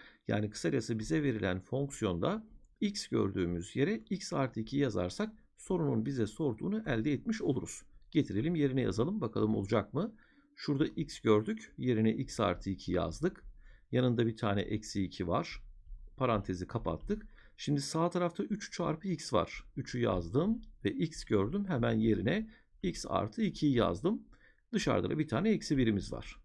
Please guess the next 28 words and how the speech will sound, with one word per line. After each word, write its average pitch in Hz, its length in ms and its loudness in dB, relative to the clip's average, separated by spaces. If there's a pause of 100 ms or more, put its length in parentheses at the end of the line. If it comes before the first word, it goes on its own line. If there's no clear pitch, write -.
Toparlayacak 127 580 0
olursak 101 460 -2 (340)
artı 143 340 0
iki, - 240 -4
eksi 135 300 -4
iki 120 200 -4
gider. 113 420 0 (140)
Buradan 120 420 -2
f - 300 -6
x 143 300 -6
elde 92 260 0
edilir. 98 380 -2 (400)
Üçü 160 220 -4
de 226 120 2
parantez 151 440 0
içine 123 260 -2
dağıtacak 107 460 2
olursak 95 520 -2 (120)
üç - 180 -2
x 151 300 -2 (360)
artı 107 340 0
altı, 185 460 -2 (120)
eksi 156 340 -2
bir 104 180 2
daha 165 340 0 (140)
artı 131 360 0
beş 139 180 2
olacak. 85 320 -4